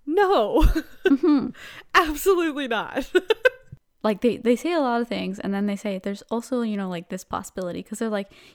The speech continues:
Speaker 2: even though you could see a lot of burgers in your feed, whether or not you act on those feelings can vary on, like, a lot of circumstances. So they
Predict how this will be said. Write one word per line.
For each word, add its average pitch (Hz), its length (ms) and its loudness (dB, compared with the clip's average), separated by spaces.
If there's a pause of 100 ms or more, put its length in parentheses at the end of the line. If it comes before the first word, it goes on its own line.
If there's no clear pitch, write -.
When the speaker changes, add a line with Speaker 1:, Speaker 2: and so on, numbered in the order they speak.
Speaker 2:
even 247 300 6
though 208 480 0 (680)
you 202 140 -2
could 196 140 -2
see - 140 -2
a 190 80 2
lot 180 180 0
of 175 60 -4
burgers 170 340 -2
in 175 80 -4
your 156 120 -2
feed, 165 440 -8 (640)
whether 196 440 0
or 185 60 0
not 185 320 -2
you 185 200 -6 (100)
act 175 340 -4 (100)
on 233 520 -2 (640)
those 226 260 -4
feelings 247 600 0 (680)
can 190 320 -4
vary 175 480 -6 (540)
on, 185 120 -6
like, 175 380 -4
a 185 100 -6
lot 170 280 -6
of 165 100 -12
circumstances. - 760 -10
So 208 200 -2
they 196 180 -2